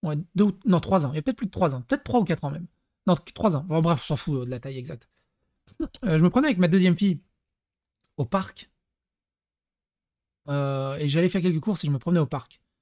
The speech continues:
Et ma fille, elle marchait déjà. Donc c'était il y a un, un peu plus de deux ans.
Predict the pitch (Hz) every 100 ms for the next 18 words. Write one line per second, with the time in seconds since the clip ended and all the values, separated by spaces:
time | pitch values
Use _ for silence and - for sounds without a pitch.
0 | _ _ _ - 139 139 139 - - 262
1 | 156 147 147 - 160 131 120 123 143 _
2 | _ _ _ - 143 - 156 156 165 170
3 | 165 156 139 123